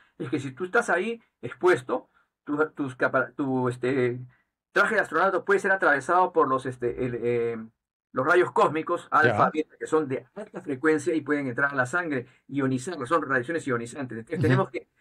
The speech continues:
Speaker 1: si vamos allá, tenemos que tener también infraestructura. O sea, hay posibilidades de construcción también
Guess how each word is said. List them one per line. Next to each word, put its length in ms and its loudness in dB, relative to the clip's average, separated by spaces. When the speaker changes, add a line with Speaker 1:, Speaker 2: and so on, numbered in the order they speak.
Speaker 1:
si 200 -6
vamos 260 -4
allá, 280 2
tenemos 280 -4
que 80 -6
tener 200 -2
también 300 -8
infraestructura. 640 -4
O 40 -4
sea, 140 -4
hay 320 -4
posibilidades 560 -2
de 100 -2
construcción 800 -4
también 460 -8